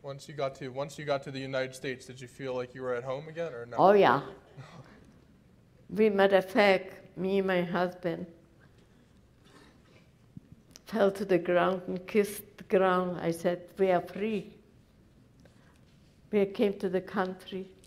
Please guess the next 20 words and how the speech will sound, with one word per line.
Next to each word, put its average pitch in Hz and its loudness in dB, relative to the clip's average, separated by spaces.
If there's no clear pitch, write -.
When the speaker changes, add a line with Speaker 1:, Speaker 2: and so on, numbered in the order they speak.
Speaker 2:
What 165 -4
cares? 170 -8
Lost 185 -6
people, - -16
not 185 -2
torture." - -8
We 214 0
could 214 -4
speak - -2
what 180 0
you 170 2
are - -2
on 175 -2
your 175 -2
mind, 170 -4
not 185 0
in 175 -8
the 170 -4
Polish 180 -2
country, 185 -8